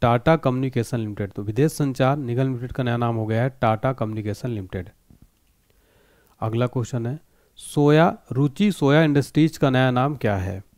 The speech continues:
राइट आंसर है ऑप्शन बी, पतंजलि फूड्स लिमिटेड। रिची सोया and स्टीच का नया नाम हो गया है पतंजलि फूड्स लिमिटेड। अगला प्रश्न है,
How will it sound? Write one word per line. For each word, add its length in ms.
राइट 260
आंसर 280
है 80
ऑप्शन 340
बी, 120
पतंजलि 720
फूड्स 280
लिमिटेड। 360
रिची 280
सोया 220
and 120
स्टीच 300
का 100
नया 180
नाम 180
हो 120
गया 120
है 60
पतंजलि 480
फूड्स 420
लिमिटेड। 400
अगला 260
प्रश्न 280
है, 160